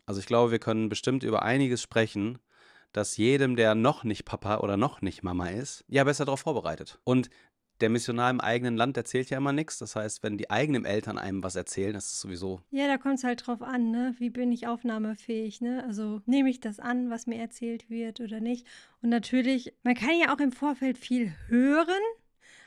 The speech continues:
Speaker 2: aber verstehen tut man's tatsächlich erst, wenn man wirklich mittendrin steckt, würde ich sagen.
Speaker 1: Ja, nachvollziehen und verstehen geht erst, wenn du's selbst erlebst.
Speaker 2: Ja.
Speaker 1: Aber das ist ein bisschen wie mit den Fehlern. Es gibt Menschen, die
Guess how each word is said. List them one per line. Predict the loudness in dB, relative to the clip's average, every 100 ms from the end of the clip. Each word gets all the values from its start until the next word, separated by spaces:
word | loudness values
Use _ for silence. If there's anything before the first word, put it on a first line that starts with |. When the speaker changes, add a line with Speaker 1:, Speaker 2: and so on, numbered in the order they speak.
| -12
Speaker 2:
aber | -4 -2
verstehen | 0 -2 -2 0 2 2
tut | 0 -2
man's | -2 -2 -6
tatsächlich | -8 -4 -8 -6 -10 -8
erst, | -8 -8 -8
wenn | -6
man | -4 -6
wirklich | -8 -10 -12 _ _ -8
mittendrin | -8 -6 -6 -6 -6
steckt, | -8 -16 -18 -20 _ -10
würde | -6 -4
ich | -6
sagen. | -6 -4 -6 0
Speaker 1:
Ja, | 2 2 0
nachvollziehen | 0 0 0 -2 0 -2
und | 0
verstehen | -2 0 0 0
geht | 0 2
erst, | 2 2 -2 _ -20 -20 _
wenn | -2
du's | 0
selbst | 2 0 2
erlebst. | 2 2 0 -10 -14 -8
Speaker 2:
Ja. | -6 -4 -8 _
Speaker 1:
Aber | 0 4 4 4 2
das | -2 0
ist | 0
ein |
bisschen | -2 0 0
wie | 2
mit | 0
den | 0
Fehlern. | 2 2 2 -2
Es | -6
gibt | -4
Menschen, | 0 0 0 -2 -4 -8 _ _ _ -2
die | 2 2